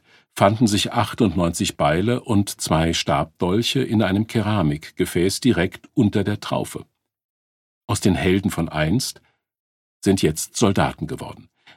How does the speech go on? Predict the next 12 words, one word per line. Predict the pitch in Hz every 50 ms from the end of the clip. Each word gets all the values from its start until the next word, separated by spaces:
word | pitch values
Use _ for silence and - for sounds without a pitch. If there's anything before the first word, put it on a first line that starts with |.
| -
Nachdem | - 92 80 - 156 180 185
sie | 151 147 135
ihren | 127 117 113 95
Dienst | 104 104 104 98 - -
erfüllt | - - - 127 139 139 -
haben, | 123 117 117 120 117 117 - _ _ _ _ _ _ _ _
liefern | - 85 104 139 - - 120 113
sie | 110 104 107 101
die | 90 90 80
Waffen | 80 76 76 - - 107 87
wieder | 78 82 80 85 - -
ab. | -